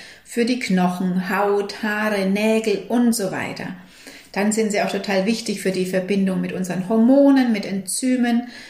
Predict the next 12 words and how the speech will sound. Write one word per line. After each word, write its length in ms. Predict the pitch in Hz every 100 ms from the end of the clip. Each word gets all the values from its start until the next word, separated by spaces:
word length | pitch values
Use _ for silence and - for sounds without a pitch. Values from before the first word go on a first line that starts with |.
| -
Sie 460 | - 208 202 185
steuern 480 | 185 185 175 185 180
ganz 320 | - 220 214
wichtige 380 | 196 196 190 202
Stoffwechselvorgänge 1120 | - 320 320 277 269 240 - 226 214 214 214 -
und 220 | 254 254
sind 220 | - 214
super 320 | 214 208 202 190
wichtig 320 | 190 180 -
für 80 | 160
unser 240 | 180 175
Immunsystem. 920 | 175 156 - - 220 - - -